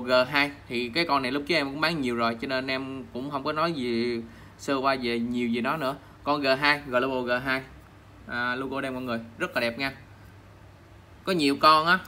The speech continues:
nó bị lỗi cán này nè, mọi người nhìn sẽ thấy. Còn những con như em á, con này nó không có lỗi cán đây nha. Còn con nào lỗi em sẽ nói nó lỗi cán nha đây ha mọi người. Con G hai thì cái cán của nó, nó hơi mỏng vậy nè. Đó, đợt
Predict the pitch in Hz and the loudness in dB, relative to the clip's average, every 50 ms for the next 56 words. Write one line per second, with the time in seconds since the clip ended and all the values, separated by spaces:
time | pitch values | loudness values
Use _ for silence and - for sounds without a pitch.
0 | - 202 185 160 151 139 123 135 156 - 170 160 180 202 185 156 139 131 127 - | 0 2 2 4 4 6 6 4 6 6 4 2 4 2 -2 -2 -2 -2 -4 -4
1 | - - 135 123 131 135 127 127 127 123 131 131 120 110 143 143 165 165 185 180 | -8 -8 -8 -6 -4 -4 -4 -2 -2 -2 -4 -4 -2 -2 -2 0 0 0 -2 -2
2 | - - 131 127 127 131 127 151 170 165 156 143 139 143 147 147 143 147 143 139 | -4 -4 -2 -2 -2 -2 -4 -4 0 4 4 4 4 4 0 -2 0 2 2 2
3 | 143 147 165 165 165 - - 139 - 143 143 135 131 127 139 151 165 170 156 127 | 0 0 -2 -4 -6 -10 -14 -4 -2 -2 -2 0 -2 -4 -4 -4 -2 0 0 0
4 | 131 135 147 147 165 170 160 143 139 135 - - - - - - - 127 120 123 | 0 0 -2 -4 -4 -4 -4 -4 -4 -6 -6 -10 -18 -20 -12 -8 -6 -6 -2 -2
5 | 143 139 127 120 117 113 110 123 170 180 151 135 135 - 139 143 156 165 165 143 | 0 2 4 4 4 2 2 0 0 0 -2 -4 -4 -2 -2 -2 0 0 0 0
6 | 120 123 131 - 139 139 156 165 151 139 135 139 127 123 123 120 117 113 113 - | 0 0 0 -2 -2 -4 -2 -4 -6 -8 -6 -6 -6 -6 -4 -4 -6 -6 -8 -12
7 | - - - - - - - - - - - - - - - - 135 139 143 135 | -16 -20 -20 -20 -20 -20 -20 -20 -20 -20 -20 -20 -20 -20 -4 0 2 2 2 2
8 | 131 131 127 135 135 135 135 135 143 139 123 123 123 123 120 120 117 156 147 156 | 2 0 2 2 2 2 2 2 0 0 0 0 0 0 0 0 -2 -2 0 0
9 | 151 170 185 180 175 170 165 170 175 170 175 170 165 - - 123 117 117 165 156 | 0 0 0 0 2 2 4 2 2 0 0 -2 -2 -2 0 0 -2 -2 -2 -4
10 | 131 120 117 117 113 - - 135 147 156 139 117 | -4 -4 -4 -6 -8 -4 0 2 2 2 2 0